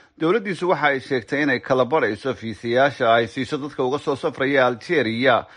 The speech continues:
halka waddanka Tunisiana boqolkiiba soddon la yarayn doono. Gabriel Attal, oo ah bayaan u hadlay Paris, ayaa sheegay in tallaabooyinkan ay qaadeen ay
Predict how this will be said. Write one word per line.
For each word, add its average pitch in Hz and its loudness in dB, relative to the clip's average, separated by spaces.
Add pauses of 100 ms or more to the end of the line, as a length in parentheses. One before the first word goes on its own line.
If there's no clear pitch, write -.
(260)
halka 190 2
waddanka 165 2
Tunisiana 135 -2
boqolkiiba 117 0
soddon 113 0
la 127 4
yarayn 127 4
doono. 117 2 (420)
Gabriel 117 4
Attal, - 0 (100)
oo 98 4
ah 113 4
bayaan 120 0
u 143 0
hadlay 120 2
Paris, 127 2
ayaa 139 2
sheegay 131 -2
in 143 0
tallaabooyinkan 135 0
ay 127 2
qaadeen 139 2
ay 131 -2